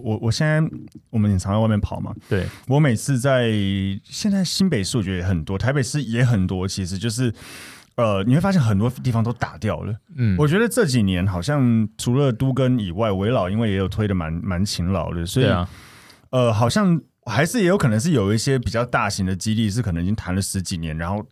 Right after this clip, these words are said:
Speaker 1: 到这个时间点终于就刚好到了。
Speaker 2: 刚刚好，对，就开始动。
Speaker 1: 对，像你知道，呃，最近新闻也有讲嘛，那个，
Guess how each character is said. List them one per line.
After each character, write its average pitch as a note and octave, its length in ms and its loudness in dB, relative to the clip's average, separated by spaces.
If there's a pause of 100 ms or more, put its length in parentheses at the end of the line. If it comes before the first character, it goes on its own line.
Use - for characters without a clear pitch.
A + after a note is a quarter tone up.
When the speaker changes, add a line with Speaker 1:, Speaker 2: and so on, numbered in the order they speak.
Speaker 1:
到 B2+ 160 2
这 A2 80 -2
个 G#2+ 80 -2
时 - 180 -6
间 G#2+ 180 2
点 G2 180 -2
终 A#2 240 2
于 - 20 4
就 - 0 -
刚 A2+ 140 4
好 G2 120 0
到 A2 60 0
了。 F2+ 80 -6
Speaker 2:
刚 - 180 2
刚 B2+ 40 4
好， B2 40 -2
对， - 20 2
就 G#2 60 2
开 A2 120 4
始 F#2 80 -2
动。 F#2+ 340 0 (360)
Speaker 1:
对， A#2+ 300 2 (280)
像 G#3+ 260 2
你 C3+ 100 4
知 A#2+ 100 2
道， E3 180 4 (120)
呃， C#3 120 0
最 D#3+ 160 0
近 D#3+ 100 2
新 D3 160 2
闻 C3+ 120 4
也 A2+ 60 2
有 A2 120 4
讲 G#2 200 0
嘛， E2 160 -2
那 A2+ 120 2
个， F#2+ 440 2